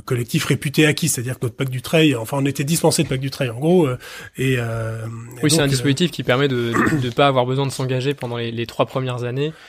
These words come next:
Speaker 1: Les deux
Speaker 2: Et,
Speaker 1: premières,
Speaker 2: euh, les deux
Speaker 1: euh,
Speaker 2: premières et
Speaker 1: dispensé.
Speaker 2: de, et d'évi-, et de, bah, de gagner du temps, tout simplement.
Speaker 1: Oui, parce que ça lui permet, dans la foulée de la donation, d'apporter ses titres et la charge de payer la soult à une holding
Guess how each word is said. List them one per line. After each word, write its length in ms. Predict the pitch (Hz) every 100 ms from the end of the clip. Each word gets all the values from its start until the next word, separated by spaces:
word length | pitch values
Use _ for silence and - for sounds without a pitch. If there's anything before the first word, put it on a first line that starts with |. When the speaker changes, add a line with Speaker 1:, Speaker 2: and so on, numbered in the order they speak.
| 147
Speaker 1:
Les 100 | 147
deux 140 | 180
Speaker 2:
Et, 40 | 127
Speaker 1:
premières, 280 | 156 139
Speaker 2:
euh, 60 | 123
les 60 | 131
deux 100 | 143
Speaker 1:
euh, 20 |
Speaker 2:
premières 300 | - 139 151 160 151
et 140 | 139
Speaker 1:
dispensé. 120 | 127 123
Speaker 2:
de, 100 | 120
et 120 | 127
d'évi-, 320 | 131 123 120
et 80 | 135
de, 260 | 120 117 113
bah, 120 | 110 113
de 60 |
gagner 200 | 123 135
du 100 | 123
temps, 160 | 120 143
tout 80 | -
simplement. 340 | 120 - 113 120 -
Speaker 1:
Oui, 220 | 165 214 262
parce 360 | 175 - -
que 240 | 156 - 175
ça 200 | - 160
lui 200 | 156 165
permet, 460 | 170 170 180 175
dans 240 | 135 143 240
la 100 | 247
foulée 320 | - 196 180
de 60 | 160
la 100 | 151
donation, 500 | 143 147 139 170 147
d'apporter 600 | 139 202 202 185 - 185
ses 220 | 160 185
titres 460 | 180 190 - - - _ _ _ _ _ -
et 160 | 214
la 100 | 160
charge 320 | 147 185 151
de 80 | 147
payer 280 | 143 143 143
la 120 | 139
soult 380 | 131 156 139 - _ _ _ _ -
à 100 | 143
une 160 | 139
holding 440 | 123 127 208 302